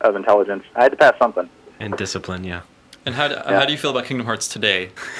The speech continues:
Speaker 2: <laughs>
Speaker 1: So going back, I mean, it's, it's a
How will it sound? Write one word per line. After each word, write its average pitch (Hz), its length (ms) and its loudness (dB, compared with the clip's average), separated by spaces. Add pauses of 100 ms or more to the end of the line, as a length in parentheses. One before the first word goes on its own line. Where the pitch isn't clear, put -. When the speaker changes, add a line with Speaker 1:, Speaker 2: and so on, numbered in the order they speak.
(160)
Speaker 2:
<laughs> 160 500 2 (920)
Speaker 1:
So 170 320 6
going 175 300 4
back, 143 380 4
I 151 80 2
mean, 131 380 0
it's, 143 160 0 (220)
it's 131 160 4
a 120 80 0